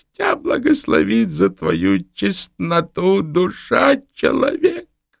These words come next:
Лычкин воздел мокрые глаза к потолку. «Яви еще одну милость, выручи! Повтори, князь Василию,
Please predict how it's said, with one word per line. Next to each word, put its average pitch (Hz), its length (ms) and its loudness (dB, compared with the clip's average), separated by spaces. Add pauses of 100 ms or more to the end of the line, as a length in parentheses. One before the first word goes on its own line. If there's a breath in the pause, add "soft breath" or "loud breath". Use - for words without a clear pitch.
(880)
Лычкин 98 560 -4
воздел 90 500 -2
мокрые 82 400 -4
глаза 85 320 -6
к - 100 -12
потолку. 87 600 -12 (560)
«Яви 202 320 6
еще 160 320 2
одну 135 180 2
милость, 135 380 0
выручи! 170 720 -2 (880 loud breath)
Повтори, 220 760 2
князь 165 460 0
Василию, 165 760 -4